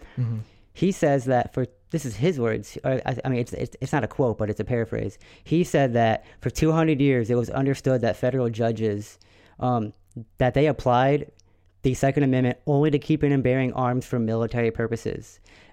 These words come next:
Speaker 2: And it didn't, and they, and they, and they didn't impose any restrictions on states regulating guns. And that was,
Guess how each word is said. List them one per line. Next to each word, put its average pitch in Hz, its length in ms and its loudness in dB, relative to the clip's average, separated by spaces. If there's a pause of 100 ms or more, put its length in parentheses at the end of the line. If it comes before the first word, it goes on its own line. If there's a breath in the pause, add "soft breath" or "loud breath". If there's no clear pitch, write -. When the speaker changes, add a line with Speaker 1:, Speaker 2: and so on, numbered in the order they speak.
Speaker 2:
And 139 140 0
it 127 140 -2
didn't, 170 400 2
and 175 240 2
they, 135 180 2
and 143 160 2
they, 139 260 0
and 139 140 0
they 135 80 2
didn't 156 420 -2
impose 139 400 0
any 143 180 2
restrictions 131 500 -2
on 110 120 -4
states 170 380 0
regulating 110 420 0
guns. - 500 -8 (420 loud breath)
And 135 160 2
that 220 160 4
was, 247 320 2